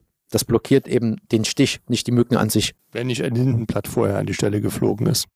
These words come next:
Speaker 1: Kann Siegfried ein Lied von singen. Dann das Thema generelle Impfungen.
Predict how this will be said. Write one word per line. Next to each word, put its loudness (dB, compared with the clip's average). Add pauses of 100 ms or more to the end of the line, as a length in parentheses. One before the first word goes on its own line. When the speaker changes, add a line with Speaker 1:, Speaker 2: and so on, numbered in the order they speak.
(160)
Speaker 1:
Kann 2
Siegfried 0
ein -2
Lied 0
von 0
singen. -2 (140)
Dann 2
das 2
Thema 2
generelle 4
Impfungen. -2